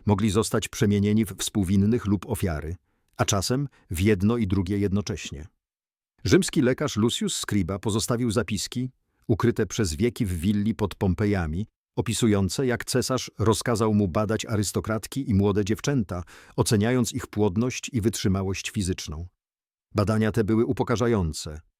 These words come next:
Odbywały się w obecności samego Kaliguli, który zadawał obsceniczne i natarczywe pytania dotyczące ciał kobiet. Nie była to przypadkowa brutalność. To była zorganizowana, metodyczna praktyka,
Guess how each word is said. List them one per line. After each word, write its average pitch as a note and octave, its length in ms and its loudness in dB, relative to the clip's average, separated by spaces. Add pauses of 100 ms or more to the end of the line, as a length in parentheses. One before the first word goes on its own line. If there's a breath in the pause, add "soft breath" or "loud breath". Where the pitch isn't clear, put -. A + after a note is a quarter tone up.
(380)
Odbywały B2 440 6
się B2 140 4
w G#2 80 -6
obecności A#2+ 600 0
samego A2+ 400 4
Kaliguli, G#2 640 -2 (720)
który A2+ 220 6
zadawał A#2+ 420 6
obsceniczne C#3+ 720 2
i C3 80 4
natarczywe A2+ 520 4
pytania A2+ 460 0 (320)
dotyczące A2+ 640 4
ciał B2 220 0
kobiet. D#2 560 -6 (640)
Nie A#2 140 6
była G3 220 4
to E3 140 -2
przypadkowa D#3+ 580 0
brutalność. F2 920 -4 (640)
To A2+ 120 6
była A#2+ 240 6
zorganizowana, B2 920 4
metodyczna A#2 560 2
praktyka, A2+ 600 -4